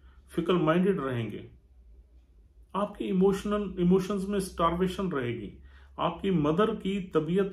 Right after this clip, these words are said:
थोड़ी खराब रह सकती है। आपके जन्म के बाद आपकी मदर चार पांच साल के अंदर कुछ न कुछ उनकी हेल्थ में विकार आएगा, हेल्थ में प्रॉब्लम्स आएंगी।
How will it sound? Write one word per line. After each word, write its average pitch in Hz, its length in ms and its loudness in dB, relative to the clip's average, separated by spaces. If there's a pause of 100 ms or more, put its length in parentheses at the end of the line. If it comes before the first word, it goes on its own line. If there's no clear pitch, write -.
थोड़ी 185 140 0
खराब 202 360 0
रह 160 100 0
सकती 156 400 -8
है। - 140 -14 (1000)
आपके 202 400 4
जन्म 185 380 4
के 196 100 2
बाद 180 280 4
आपकी 165 420 0
मदर 165 420 0
चार 160 260 2
पांच 165 280 -2
साल 160 240 -2
के 165 120 -4
अंदर 151 300 -2
कुछ 175 400 -8
न 156 80 -2
कुछ - 300 -4
उनकी 156 360 -4
हेल्थ 151 360 -4
में 170 140 0
विकार 160 380 -2
आएगा, - 480 -10 (200)
हेल्थ 143 220 -8
में 165 160 -4
प्रॉब्लम्स 156 460 0
आएंगी। 101 480 -12